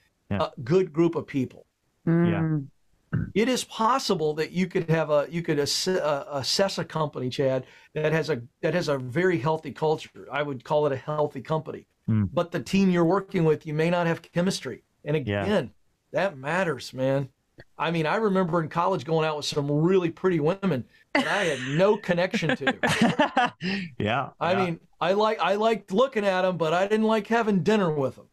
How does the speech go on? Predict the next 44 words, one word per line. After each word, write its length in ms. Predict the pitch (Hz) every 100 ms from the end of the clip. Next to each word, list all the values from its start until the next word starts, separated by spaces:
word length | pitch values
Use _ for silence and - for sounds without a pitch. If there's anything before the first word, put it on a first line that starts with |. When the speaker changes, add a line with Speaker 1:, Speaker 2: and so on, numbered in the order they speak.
| _ _ -
Speaker 1:
Yeah. 280 | 110 120 107
Speaker 3:
Totally. 420 | 214 202 220 185 156
Speaker 2:
You 40 |
know, 120 | 170
and 100 | 196
Speaker 1:
People 140 | 180 147
Speaker 2:
that's, 240 | 226 - - - _ 160
we've 180 | 185 196
all 160 | 233
been 200 | 190 247
there. 200 | 170 - - - - _ -
Speaker 3:
Yes. 260 | 180 170 160
Speaker 1:
people 120 | 127
leave 160 | 135
their 100 | 127
managers, 600 | 113 120 135 107 104 98 -
not 200 | 110 107
their 80 | 107
jobs, 480 | 104 113 104 98 -
right? 300 | 104 113 - -
Or 240 | 110 95 _ _ -
sometimes, 640 | 123 110 104 98 95 - -
but 120 | 101
I, 160 | 101 101
I 120 | 107
believe 280 | 101 104 98
it's 120 | 95
very 200 | 98 98
true 280 | 92 - 98
oftentimes. 880 | - 95 - 92 95 92 90 - - _
I'm 220 | 92 95
sure 200 | 92 98
you 80 | 92
would 80 | 90
agree. 260 | 87 95 90
Speaker 2:
I 100 | 139
agree 400 | 127 139 156 190
with 220 | 127 -
you. 60 | -
Speaker 1:
Yeah. 280 | 95 92 95 _
Speaker 2:
I 100 | 147
agree 160 | 147 151
with 80 | -
you. 80 | -